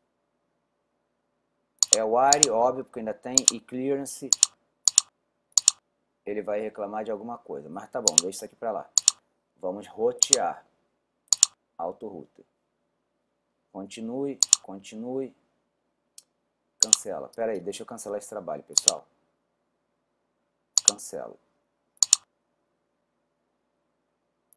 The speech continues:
End job. Vamos de novo. Auto router.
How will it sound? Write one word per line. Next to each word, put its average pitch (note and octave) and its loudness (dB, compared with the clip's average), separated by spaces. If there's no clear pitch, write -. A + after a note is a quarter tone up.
End F#2 -6
job. C2+ -12
Vamos E2+ -16
de A2 -14
novo. C#2 -12
Auto G#2 0
router. A#2+ -10